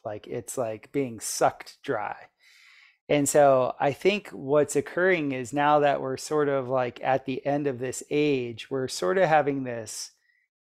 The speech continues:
in a very weird way, like, a demented spawning theory of, like, we're returning to where we came from. So because we can't grow a tree that's a thousand feet high anymore,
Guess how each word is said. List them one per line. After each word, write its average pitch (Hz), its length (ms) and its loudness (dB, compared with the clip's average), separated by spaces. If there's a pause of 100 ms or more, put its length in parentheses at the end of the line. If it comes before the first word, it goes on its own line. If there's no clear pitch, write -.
in 151 80 0
a 151 80 4
very 165 420 4
weird 139 500 -2
way, 131 280 -2
like, 120 380 -6
a 139 80 -4
demented 135 800 -2
spawning 139 840 0
theory 127 380 -4
of, 120 140 -6
like, 117 280 -6
we're 131 140 -4
returning 139 560 -2
to 135 140 -4
where 131 200 0
we 120 140 -4
came 135 300 -6
from. 170 340 -2 (600)
So - 160 0
because 151 400 4
we 156 100 4
can't 151 380 0
grow 143 300 4
a 135 60 0
tree 127 300 -6
that's 120 240 -6
a 127 60 -8
thousand 131 480 2
feet - 220 -8
high 139 280 4
anymore, 113 640 -12